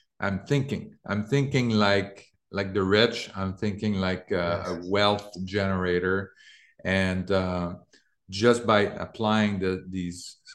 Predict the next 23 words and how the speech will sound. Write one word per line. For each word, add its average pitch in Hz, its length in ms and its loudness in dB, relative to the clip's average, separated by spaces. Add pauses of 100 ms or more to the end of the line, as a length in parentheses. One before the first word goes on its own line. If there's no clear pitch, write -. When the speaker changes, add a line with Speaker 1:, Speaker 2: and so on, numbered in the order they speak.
Speaker 1:
concepts 110 720 0
and 90 80 -4
stuff - 200 -6
like 92 120 -4
that, 90 280 -2
you're 107 160 0
able 117 280 0
to 113 100 -4
make 101 300 0
money, 95 500 0
make 98 340 -4
passive 101 420 -2
income 98 560 -6 (400)
Speaker 2:
Yeah. 95 80 -4
Speaker 1:
without 117 320 4
having 104 400 2 (100)
to 92 380 -4 (480)
get 113 160 2
another 95 300 2
job 90 600 -2
and 87 320 -4
then, 87 400 -2
uh, 82 300 -2